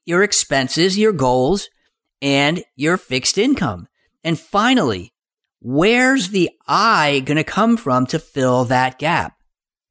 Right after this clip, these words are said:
Where's that I, meaning the income? If you don't have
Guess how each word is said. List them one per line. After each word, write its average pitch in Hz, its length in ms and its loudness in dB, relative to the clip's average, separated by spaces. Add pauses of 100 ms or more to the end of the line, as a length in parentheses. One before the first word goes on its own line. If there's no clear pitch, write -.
(480)
Where's 214 360 0
that 214 320 0
I, 185 340 2
meaning 165 360 2
the 165 240 0
income? 120 520 -4 (440)
If 151 160 -6
you 240 120 4
don't 320 140 4
have 202 240 2